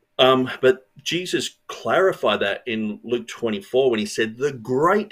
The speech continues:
tribulation." Now, if I was gonna say a, um, a massacre is gonna happen, well, that happens all the time. But if I said a great massacre, and he clarified and said that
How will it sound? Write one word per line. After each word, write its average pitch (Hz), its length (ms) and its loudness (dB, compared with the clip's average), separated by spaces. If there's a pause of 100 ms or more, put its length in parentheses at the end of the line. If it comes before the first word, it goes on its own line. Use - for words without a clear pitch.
(120)
tribulation." 98 840 -6 (380)
Now, 120 160 0
if 127 140 -4
I 151 80 4
was 165 220 -2
gonna 131 200 -4
say 110 320 0
a, 104 160 0 (380)
um, 95 420 -2 (300)
a 104 80 0
massacre 117 540 -2
is 107 280 -2
gonna 104 220 -4
happen, 101 300 -4
well, 147 100 0
that 156 100 2
happens 117 320 -6
all 98 140 0
the 95 100 -4
time. 127 160 -2
But 104 80 -2
if 110 100 -4
I 143 120 0
said 151 320 -4 (360)
a 120 120 -2
great 120 640 -2
massacre, 110 580 -4 (320)
and 139 100 2
he 139 80 -6
clarified 151 600 0
and 107 100 -6
said 123 200 0
that 131 160 2